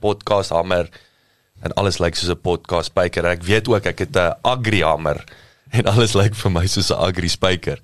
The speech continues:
Maar wat vir my fascinerend is van landbou, is waar B two B en B two C actually so oorvleuel.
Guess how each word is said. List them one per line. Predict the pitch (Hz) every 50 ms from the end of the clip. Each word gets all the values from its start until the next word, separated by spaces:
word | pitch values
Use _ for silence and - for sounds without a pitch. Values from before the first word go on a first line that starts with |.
| - - _ _ _ _ _ _ _ _ _ _ _ -
Maar | 87 90
wat | 107 104
vir | 104 117
my | 107
fascinerend | - - 113 107 - - 92 82 85 87 104 131 160 147 -
is | 104 90 -
van | - 80 73
landbou, | 73 69 67 67 64 - - - - - - _ _ _ _ _ _ _ _ _ _ _ _ -
is | - 95 92 82 80 82
waar | 87 87 95 98 95 92
B | 85 82 92 101 117 120
two | - 143 117
B | 92 82 92 101 98
en | 90 87 76
B | 76 85 87 90 90
two | - - 87
C | - - - - 113 95 82 76 71 69 - - _ _ _ _ _ _ _ _ _ _ _ _ _ _ _ _ _ _ _ _ -
actually | 98 107 113 - - 110 101
so | - - - - 147 135
oorvleuel. | 107 107 95 - - - - - 107 73 69 - -